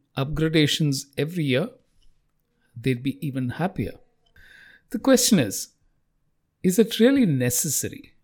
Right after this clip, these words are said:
And do you see a big difference between the phone that you currently have and the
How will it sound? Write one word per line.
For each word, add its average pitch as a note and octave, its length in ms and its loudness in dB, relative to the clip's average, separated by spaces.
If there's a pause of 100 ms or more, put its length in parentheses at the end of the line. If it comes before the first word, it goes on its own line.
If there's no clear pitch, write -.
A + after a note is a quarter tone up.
(440)
And C#3+ 400 -2 (1080)
do F3 100 4
you B3 220 4
see A3 640 0
a D#3 100 0
big E3 420 0
difference D3+ 580 -2 (280)
between E3 400 0
the C#3+ 60 -2
phone F3 380 0
that D#3+ 160 -2
you C#3 100 0
currently F#3 600 -4
have D#3 400 -6 (1000)
and E3 220 0
the - 280 0